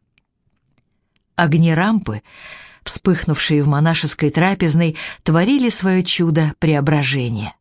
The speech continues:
На сцене из поваленных шкафов их свет превращал заурядного актера Арманова только в могущественного миллиардера Детеринга, но на скамьях зрителей он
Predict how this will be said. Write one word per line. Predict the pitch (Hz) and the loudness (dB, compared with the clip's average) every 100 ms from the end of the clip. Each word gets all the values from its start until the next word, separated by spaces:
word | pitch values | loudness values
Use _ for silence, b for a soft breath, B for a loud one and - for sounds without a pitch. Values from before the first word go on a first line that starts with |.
| _ _ _ _ _ _ _ - | _ _ _ _ _ _ _ -2
На | 175 175 | 0 0
сцене | - 233 240 185 107 226 B B B | -2 -2 2 2 0 -6 B B B
из | 180 - | -4 0
поваленных | 165 170 240 196 151 - | 0 0 0 0 0 -4
шкафов | - 147 - 247 226 - B B - | -4 -4 -2 -2 -4 -6 B B -2
их | 165 | -2
свет | - 170 202 233 - | -2 0 0 0 0
превращал | 180 170 170 - 220 220 B B B 170 | 0 2 0 0 -2 -4 B B B -2
заурядного | 156 180 190 226 196 190 202 | 2 4 2 2 2 2 0
актера | 175 - 214 190 175 | -4 -4 0 2 2
Арманова | 165 175 226 202 180 | 2 2 2 0 0
только | - 226 262 240 233 214 B B | -4 -2 0 0 -4 -4 B B
в | 175 | 2
могущественного | 170 160 220 - 196 - 180 175 175 | 2 2 -2 -2 -4 -2 0 2 2
миллиардера | 170 160 156 151 170 180 147 | 2 0 0 0 0 0 -2
Детеринга, | 151 214 - 131 123 127 - _ _ _ B B B | 0 -2 -2 -4 -4 -8 -14 _ _ _ B B B
но | 185 190 | 2 2
на | 185 | 2
скамьях | - 180 175 220 160 | 0 0 2 0 0
зрителей | 180 247 - 147 143 - B B | 0 0 -2 -2 -4 -6 B B
он | 202 196 | 0 2